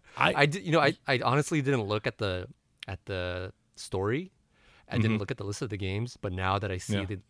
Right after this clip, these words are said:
Speaker 2: the list of games, like, it's no-brainer
Speaker 1: Oh,
Speaker 2: for me.
Speaker 1: yeah.
Speaker 2: I want one. I'm gonna try to get one no matter what.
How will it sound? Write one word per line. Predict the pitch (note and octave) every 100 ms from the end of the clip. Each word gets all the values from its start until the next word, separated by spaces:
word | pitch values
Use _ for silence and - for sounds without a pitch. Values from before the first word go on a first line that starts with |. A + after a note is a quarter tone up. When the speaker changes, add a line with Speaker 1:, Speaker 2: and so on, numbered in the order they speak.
| G#2
Speaker 2:
the | G#2+
list | G2 -
of | G#2+
games, | G#2 G2 G#2 A2+ - -
like, | F2+ - - - - - - - - _ _ _ A2+
it's | A2+ -
no-brainer | G2+ F#2 F2+
Speaker 1:
Oh, | A2+ G#2+
Speaker 2:
for |
me. | G2+
Speaker 1:
yeah. | G2+
Speaker 2:
I | F2+
want | F#2+ F#2
one. | F#2
I'm | A#2+
gonna | A2+
try | A2
to | G2
get | G#2
one | G2 F#2+
no |
matter | F#2+ F#2
what. | F#2 F#2